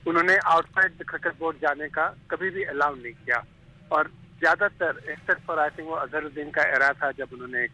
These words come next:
بہت بڑا stand لیا تھا اور اظہر کو live ban کیا گیا تھا اور باقی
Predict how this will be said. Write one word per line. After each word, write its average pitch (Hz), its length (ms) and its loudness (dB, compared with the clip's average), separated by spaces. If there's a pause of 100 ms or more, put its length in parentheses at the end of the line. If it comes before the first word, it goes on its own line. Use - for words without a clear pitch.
بہت 131 220 0
بڑا 127 140 2
stand 127 400 0
لیا 123 160 -2
تھا 120 140 -6
اور 123 100 -4
اظہر 120 200 -2
کو - 200 -14 (540)
live 135 300 4
ban 131 260 -2
کیا 131 160 2
گیا 123 160 0
تھا 135 140 -2
اور 131 80 0
باقی 123 300 0